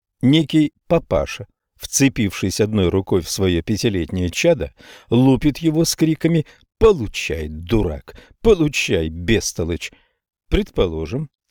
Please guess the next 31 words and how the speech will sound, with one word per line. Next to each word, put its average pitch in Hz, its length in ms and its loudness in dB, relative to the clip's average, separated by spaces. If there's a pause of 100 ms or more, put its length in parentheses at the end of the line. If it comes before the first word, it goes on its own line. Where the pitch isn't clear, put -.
что - 240 0
слова 147 380 2
«дурак» 101 560 0 (240)
и 156 140 0
«бестолочь» 110 720 -2 (340)
мальчик 101 480 0
услышал 143 460 -4
впервые. 110 580 -4 (500)
Возможно, 135 600 2
он 165 140 2
вообще 143 400 0
не 90 100 -2
знает, 101 380 -2
какие 123 340 -2
понятия 123 540 0
вкладывают 117 600 0
в 110 60 -4
них 120 240 0 (220)
взрослые, 117 760 0 (300)
но 117 180 2
в 107 60 -4
его 123 260 2
понимании 127 640 2
эти 139 140 -4
слова 147 360 0
будут 143 300 -6
теперь 147 340 0
наверняка 87 800 0 (240)
связаны 110 640 0
с 123 100 -6
болью 139 400 2